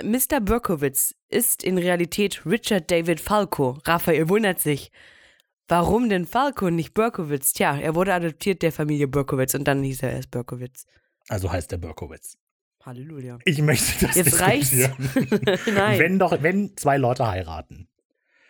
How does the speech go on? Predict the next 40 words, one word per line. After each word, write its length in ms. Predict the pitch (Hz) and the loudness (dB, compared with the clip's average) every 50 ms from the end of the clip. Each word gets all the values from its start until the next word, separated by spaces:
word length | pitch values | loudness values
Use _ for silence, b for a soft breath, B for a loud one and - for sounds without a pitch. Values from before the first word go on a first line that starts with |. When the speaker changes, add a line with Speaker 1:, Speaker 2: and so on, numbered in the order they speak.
| b b b | b b b
Speaker 2:
dann 100 | - 220 | -2 0
Speaker 1:
Raphael. 140 | 220 135 135 | 2 2 2
Speaker 2:
nimmt 280 | 143 156 165 170 - - | 4 2 0 0 0 0
einer 260 | 131 127 151 185 202 | 0 2 2 2 0
vom 200 | 196 - 151 120 | -2 -2 -4 -2
anderen 340 | 110 135 156 156 139 143 139 | 0 0 2 2 2 2 0
den 120 | 131 123 | 0 0
Nachnamen 420 | 117 107 104 - 101 90 78 78 78 | 0 0 0 -2 -4 -6 -6 -8 -10
an, 200 | 78 76 82 - _ _ | -12 -14 -14 -18 _ _
dann 160 | - 117 120 | -2 0 0
ist 180 | 135 160 - - | 2 0 0 2
der 80 | 147 139 | 0 2
doch 180 | 120 120 117 - | 2 2 2 2
Speaker 1:
Ich 80 | - | 2
Speaker 2:
ab 80 | - 185 | 2 2
Speaker 1:
wollte 200 | 226 269 - - | 2 2 4 4
Speaker 2:
dem 40 | 139 | 4
Speaker 1:
damit 260 | - 262 - - 123 | 6 4 4 4 4
Speaker 2:
Moment 20 | 233 | 4
Speaker 1:
doch 200 | 208 - 160 165 | 4 2 2 0
nur 460 | 180 190 190 196 202 240 294 339 349 311 | 0 2 2 2 2 2 0 0 0 0
sagen, 320 | 254 233 220 214 208 208 | 0 0 0 0 0 0
dass 140 | 185 185 170 | -2 -4 -6
ich 120 | 175 151 | -8 -8
mich 160 | 160 156 - | -8 -6 -4
so 300 | - 151 156 196 262 294 | -2 0 2 2 2 2
weit 140 | 269 262 233 | 2 0 0
informiert 420 | - 226 - - 180 175 175 170 - | 0 -2 -2 -2 0 0 0 0 2
habe, 140 | 180 127 120 | 2 4 4
Speaker 2:
Alles 140 | 117 - - | 4 4 2
Speaker 1:
dass 60 | - | 0
ich 100 | 143 131 | -2 -2
Speaker 2:
klar. 140 | 143 160 175 | 0 2 2
Speaker 1:
weiß, 80 | 185 196 | 2 0
dass 160 | 190 175 - | -2 -2 -2
er 60 | 139 | -2
adoptiert 500 | 139 170 165 - - - 233 277 - - | -2 -4 -6 -6 -4 0 0 0 0 0
ist. 160 | 139 131 131 | -2 2 2
Speaker 2:
Okay. 560 | 170 180 190 185 - - 123 120 123 123 123 127 B B B B B B B B B B B B | 4 2 2 0 0 0 2 4 4 2 0 -2 B B B B B B B B B B B B
Speaker 1:
Ah. 340 | - 180 - 190 185 - 151 | 0 2 2 2 2 0 -2